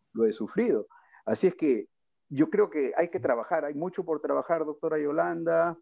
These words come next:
Jaime, Pío, hay, hay mucho todavía por darle, eh, pongámonos a trabajar y, y todos los éxitos logrados en este año, en estos años,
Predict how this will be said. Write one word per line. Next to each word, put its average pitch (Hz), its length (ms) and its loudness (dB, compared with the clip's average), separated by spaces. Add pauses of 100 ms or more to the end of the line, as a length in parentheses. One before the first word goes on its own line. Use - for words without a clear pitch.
(220)
Jaime, 160 540 -2
Pío, 160 500 0
hay, 135 160 0
hay 120 120 -4
mucho 170 360 -4
todavía 156 360 0
por 127 260 -4
darle, 160 580 -2 (380)
eh, 107 140 -2 (200)
pongámonos 143 640 -2
a 131 80 -4
trabajar 170 720 -4 (380)
y, 226 240 -10
y 120 60 -6
todos 175 280 0
los 143 300 -4
éxitos 175 480 -2
logrados 143 400 -2
en 143 160 -4
este 135 280 -4
año, 151 480 -2 (320)
en 113 240 -2
estos 160 440 -4
años, 165 640 -2